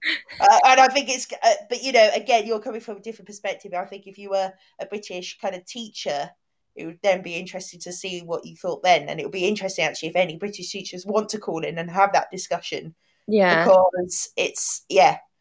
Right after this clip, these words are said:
Speaker 2: But again, most people haven't actually been trained in the understanding of knowledge, which I think really changes it.
Speaker 1: Mm.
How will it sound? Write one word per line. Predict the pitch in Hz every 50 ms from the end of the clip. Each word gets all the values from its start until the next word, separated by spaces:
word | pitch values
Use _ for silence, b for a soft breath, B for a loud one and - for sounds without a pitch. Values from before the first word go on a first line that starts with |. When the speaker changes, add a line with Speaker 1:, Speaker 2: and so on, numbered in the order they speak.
| _ _ _ _ - - - - -
Speaker 2:
But | - 247 208
again, | 214 208 247 240 240 240 240 - -
most | 226 254 247 254 247 -
people | - 285 220 233 226
haven't | 208 233 233 220 214 214 202 -
actually | 196 214 - - - - 208
been | 196 196 190
trained | 180 - - 220 208 214 208
in | 208
the | 202 175 180
understanding | 185 180 185 - - 196 175 165 170 165
of | 156 165
knowledge, | 170 160 165 160 160 - -
which | 170 - -
I | 190
think | 190 - 175 151 -
really | 170 175 175 170 170 170
changes | 165 - 180 175 180 175 175 165 156 -
it. | - - - _ _ _ _ _ _ _ _ _ _ _ _ -
Speaker 1:
Mm. | 202 202 202 190 180 180 175 190